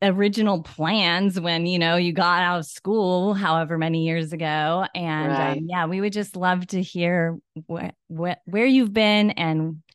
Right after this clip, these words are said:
Speaker 1: and how you got to where you are now.
Speaker 2: Sure thing. I think, um, for those who don't know what The Class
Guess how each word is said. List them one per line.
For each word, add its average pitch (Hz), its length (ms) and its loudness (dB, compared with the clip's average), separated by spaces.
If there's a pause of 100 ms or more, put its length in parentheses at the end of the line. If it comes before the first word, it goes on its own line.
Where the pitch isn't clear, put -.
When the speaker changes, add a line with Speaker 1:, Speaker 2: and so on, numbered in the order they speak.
(100)
Speaker 1:
and 165 160 -2
how 165 140 -2
you 170 160 2
got 151 220 0
to - 120 -12
where 151 160 -2
you 143 180 0
are 135 120 -2
now. 135 320 -6 (400)
Speaker 2:
Sure 202 460 0 (320)
thing. 175 320 2
I 165 160 0
think, 196 260 0
um, 156 480 0 (240)
for 202 140 0
those 202 340 6
who 185 160 0
don't 160 420 0
know 147 380 -2
what 143 260 -4 (120)
The - 80 -10
Class 139 440 -6